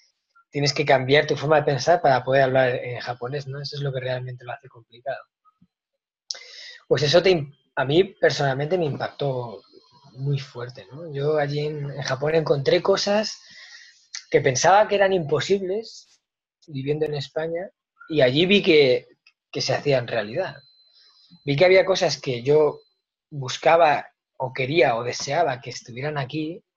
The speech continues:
y las encontré allí. También encontré cosas allí que le faltaban y que aquí en España teníamos, ¿no? Por eso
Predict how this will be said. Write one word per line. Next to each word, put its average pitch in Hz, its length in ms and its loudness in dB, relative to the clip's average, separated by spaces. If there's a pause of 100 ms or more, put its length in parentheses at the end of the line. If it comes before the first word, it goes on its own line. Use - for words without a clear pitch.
(180)
y 139 220 -6
las 123 240 -2
encontré 117 400 -6
allí. 127 260 -8 (840)
También 147 300 4
encontré 185 420 4
cosas 175 300 2
allí 180 480 2
que 151 80 0
le 127 100 -2
faltaban 165 640 2
y 143 100 -10
que 139 100 -2
aquí 135 220 0
en 151 80 0
España 127 340 -6
teníamos, 123 500 -10
¿no? 156 160 -14
Por 135 160 -18
eso 147 340 -6